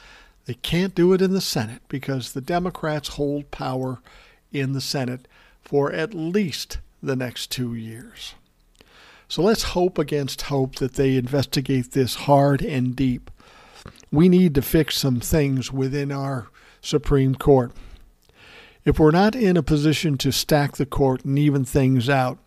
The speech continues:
we need to hold the people that are committing crimes and, uh, involved in corruption in our Supreme Court.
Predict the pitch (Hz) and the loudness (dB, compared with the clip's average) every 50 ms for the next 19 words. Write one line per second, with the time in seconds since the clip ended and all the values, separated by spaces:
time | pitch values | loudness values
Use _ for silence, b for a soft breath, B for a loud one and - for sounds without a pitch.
0 | _ B B B B B B B B - 160 190 202 202 196 196 160 147 127 135 | _ B B B B B B B B 0 2 4 4 4 4 4 2 2 4 4
1 | 165 170 165 165 156 147 - - - 175 175 - 151 143 139 135 139 127 131 120 | 6 6 4 4 2 4 4 4 4 4 0 0 0 2 2 2 2 2 2 0
2 | - - 143 143 151 143 143 139 135 127 - - 147 147 143 139 139 135 131 127 | 0 -2 2 2 2 4 4 0 0 0 0 0 0 0 0 0 -2 -2 -4 -4
3 | 120 - 127 123 120 120 123 127 - - 131 131 139 277 - 139 131 127 147 147 | -6 -6 -6 -6 -6 -6 -8 -8 -10 -10 -8 -8 -8 -6 -4 -4 -2 2 4 4
4 | 143 143 139 143 135 135 131 - 120 151 143 143 139 - - - 135 120 - 247 | 4 4 4 2 2 2 0 2 4 6 6 6 4 2 0 0 0 0 0 0
5 | 170 143 135 131 131 123 - - 143 131 - 143 139 135 135 127 - - 139 131 | 0 2 2 2 0 0 0 0 0 0 0 0 0 0 0 -2 0 0 0 2
6 | 127 131 131 - | 2 0 -4 -8